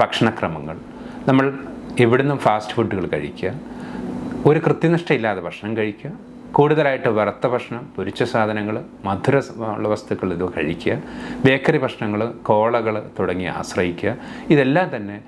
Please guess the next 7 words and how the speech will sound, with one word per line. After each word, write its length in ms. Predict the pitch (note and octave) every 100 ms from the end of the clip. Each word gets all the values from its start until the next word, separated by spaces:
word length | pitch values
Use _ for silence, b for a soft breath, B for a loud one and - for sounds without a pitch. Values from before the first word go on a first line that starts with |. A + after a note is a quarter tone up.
| B B -
ഫാറ്റി 280 | G#2 - A2+
ലിവറിലെ 380 | A#2 A2+ G#2+ G#2+ A2 - - - - A2+
തോത് 260 | G#2+ B2 A#2
വർദ്ധിക്കുന്നതിന് 580 | F#2+ - - F#2+ F2 G2
കാരണമായിട്ടുണ്ട്. 720 | F#2+ E2 D#2 C#2 - - - - - B B B F3+
ഇതോടൊപ്പം 520 | F#3 G3+ E3+ - G#3+ C#3
തന്നെ 240 | F#2+ D#2+